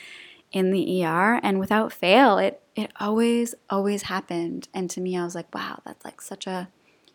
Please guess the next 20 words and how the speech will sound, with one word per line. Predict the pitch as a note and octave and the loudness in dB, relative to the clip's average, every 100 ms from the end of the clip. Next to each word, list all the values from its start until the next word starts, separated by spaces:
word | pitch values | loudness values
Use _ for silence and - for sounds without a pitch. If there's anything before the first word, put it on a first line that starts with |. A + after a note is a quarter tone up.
| _ _ _ _ _ | _ _ _ _ _
such | - G3 G3 | -12 -8 -4
a | |
symbol | - F#3+ F3+ F3+ | -2 -2 0 -2
of | F3 | -2
that." | E3+ F3 - - | -2 0 -2 -4
And | F3 F3 E3+ - - - - _ _ | -2 -2 -6 -12 -20 -20 -20 _ _
I | - | 0
have | G#3+ A3 | 2 2
a | G#3+ | 4
very | F#3+ F#3 F#3 - | 4 4 2 -2
interesting | G3+ G3+ G3 - - F#3 F3+ F3+ F#3 - _ _ _ - - | -2 -2 -4 -4 -2 -2 0 -2 -4 -10 _ _ _ -14 -10
story, | - - F#3+ F#3 F#3 F3 G3 A3+ | -8 0 2 4 2 0 -2 0
and | G3 | 0
I'm | F3+ | 2
gonna | F3+ | 2
try | F3 F#3+ | 0 -2
to | F3+ | -2
keep | - - | -4 -2
this | F3 E3+ - - | -2 -2 -6 -10
short, | - - F3 F3+ F3+ - - - | -8 -4 -2 0 -2 -4 -6 -6